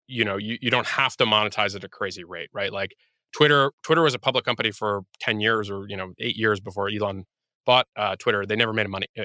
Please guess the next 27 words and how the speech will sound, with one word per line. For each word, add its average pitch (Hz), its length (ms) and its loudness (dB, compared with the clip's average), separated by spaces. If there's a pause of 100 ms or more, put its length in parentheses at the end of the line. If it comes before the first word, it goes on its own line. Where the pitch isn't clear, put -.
(100)
like, 107 200 -4
they 117 180 2
lost 120 280 2
money 113 160 2
every 101 160 -4
single, 104 280 -6
like, 101 180 -2
it 104 40 -6
was 101 120 -4
just, - 120 0
like, 101 120 -4
they 101 80 -6
were 110 140 2
way 120 200 6
too 113 140 -6
overstaffed, 95 560 -4
right? 98 180 0
Now, 113 160 4
obviously, 113 500 2
they 110 80 2
have 110 100 4
a 104 40 -6
different 117 240 0
issue 104 180 -6
with 101 100 -10
their 98 100 0
advertisers, 160 580 0